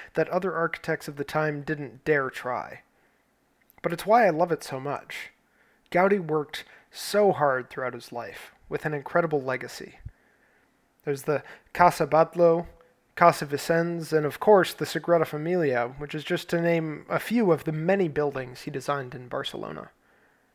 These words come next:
What amazes me was the dedication to his craft. He was commissioned in the eighteen eighties to design the Sagrada Familia,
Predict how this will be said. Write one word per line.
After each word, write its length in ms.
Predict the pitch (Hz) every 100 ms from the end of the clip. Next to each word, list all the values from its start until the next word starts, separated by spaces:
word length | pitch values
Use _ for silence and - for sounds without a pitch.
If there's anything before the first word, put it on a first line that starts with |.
| _ _ _ _ _ _ - -
What 120 | 165
amazes 480 | 156 156 165 160 151
me 160 | 156 147
was 320 | 143 143 131
the 160 | 147
dedication 1000 | 131 143 139 139 - - 180 - 131 113 - - - - _ -
to 100 | 143
his 220 | 135 -
craft. 540 | - 139 - - - - _ _ _ _ _ _ _ _ _ _ _ _ _ _
He 120 | -
was 120 | 190 -
commissioned 420 | 202 226 240 196
in 80 | 175
the 120 | 156
eighteen 360 | 156 - 151
eighties 440 | - 165 160 151 -
to 120 | -
design 380 | 151 135 156 165
the 80 | 147
Sagrada 400 | - 143 143 131
Familia, 580 | - 139 135 143 -